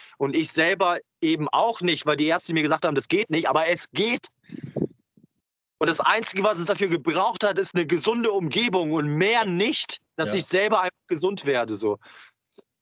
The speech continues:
Speaker 1: Mein Rücken ist so gerade und stark, wie er noch nie in meinem Leben war. Meine Wirbelsäule ist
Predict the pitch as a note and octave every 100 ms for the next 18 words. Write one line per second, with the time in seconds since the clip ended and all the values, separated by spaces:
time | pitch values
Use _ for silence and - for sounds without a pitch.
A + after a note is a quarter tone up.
0 | _ - D3+ D#3+ G3 A3+ A3 G3+ - F3
1 | C#3 D#3 F3 G3+ G#3+ G#3+ G3 E3 - F3+
2 | F#3 G#3 E3+ F3 E3+ E3 E3+ G3 F#3 F3
3 | E3+ E3 D#3+ D3+ C#3 D#3+ F#3+ G3 F3 D#3
4 | D3 F3+ F#3 E3+ F3+ F3 D#3+